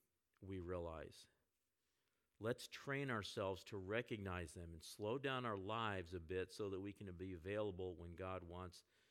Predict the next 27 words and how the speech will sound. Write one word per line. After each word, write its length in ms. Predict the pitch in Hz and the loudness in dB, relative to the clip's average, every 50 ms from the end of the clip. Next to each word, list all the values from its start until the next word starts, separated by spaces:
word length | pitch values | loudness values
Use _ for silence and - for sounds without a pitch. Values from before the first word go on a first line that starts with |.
| _ _ _ _ _ - - | _ _ _ _ _ -14 -10
to 60 | - | -8
use 300 | 92 87 90 92 92 85 | -6 -4 -2 -2 -2 -2
us. 160 | 87 85 - - - | -4 -6 -8 -6 -6
We 140 | 110 110 117 | -4 -2 -2
need 220 | 120 120 117 101 | -2 -2 -2 -2
to 60 | 101 90 90 90 | -4 -4 -2 -2
make 240 | 98 107 120 131 - - | 0 0 0 0 -2 -6
room, 380 | 110 107 113 113 107 101 95 90 82 80 87 - _ _ _ _ _ _ _ _ _ _ _ _ _ _ _ - _ _ _ _ - 92 92 95 | -8 -6 -4 -2 -2 -2 -4 -4 -6 -8 -12 -16 _ _ _ _ _ _ _ _ _ _ _ _ _ _ _ -20 _ _ _ _ -4 -2 2 4
make 300 | 104 110 127 123 - - | 4 4 4 2 -2 -2
room 320 | 107 107 104 104 104 104 | 0 0 0 0 -2 -4
for 160 | 104 - 98 85 80 | -6 -8 -10 -8 -4
divine 540 | 92 92 80 80 90 90 92 95 92 92 95 | -6 -4 -4 -2 0 0 2 2 0 0 -2
interruptions. 880 | - - 87 90 85 82 85 80 78 - - - 80 65 57 - - - _ _ _ _ _ _ _ _ _ _ _ _ _ _ _ _ _ _ _ _ _ _ _ _ _ _ _ _ _ _ _ _ _ _ _ _ _ _ _ _ _ _ _ _ _ _ _ _ _ _ _ _ _ _ _ _ _ _ _ _ _ - | -4 -4 -4 -2 -2 -2 -2 -2 -4 -6 -10 -12 -12 -12 -14 -14 -18 -20 _ _ _ _ _ _ _ _ _ _ _ _ _ _ _ _ _ _ _ _ _ _ _ _ _ _ _ _ _ _ _ _ _ _ _ _ _ _ _ _ _ _ _ _ _ _ _ _ _ _ _ _ _ _ _ _ _ _ _ _ _ -4
Divine 720 | 104 82 76 82 92 95 101 104 107 110 107 110 107 110 - | -4 -2 0 4 4 6 6 6 6 4 2 2 0 -2 -4
interruptions, 840 | - 104 101 101 92 95 92 90 - - - - 76 73 78 - - - _ _ _ _ _ _ _ _ _ _ _ _ _ _ - | -4 -2 -2 0 0 0 0 -2 -4 -6 -10 -8 -10 -10 -12 -14 -16 -18 _ _ _ _ _ _ _ _ _ _ _ _ _ _ -8
where 160 | - 92 92 | -6 -6 -2
God 360 | 82 92 104 101 110 117 110 | 2 4 8 8 8 8 6
steps 460 | - - - - 117 107 101 - - 123 | 2 -2 0 2 2 2 2 0 -2 -2
in 160 | 113 110 107 | 0 0 0
and 140 | 104 101 98 | -2 -2 -2
says, 340 | - - 104 101 101 92 | 2 2 4 4 4 2
"I 120 | 107 104 107 | 2 0 0
know 180 | 113 117 113 | 2 2 2
this 240 | 107 113 113 110 - | 2 0 0 -2 -4
is 100 | 110 104 | -6 -2
what 240 | 107 113 113 - - | 0 0 0 -2 -4
you 100 | 117 | -6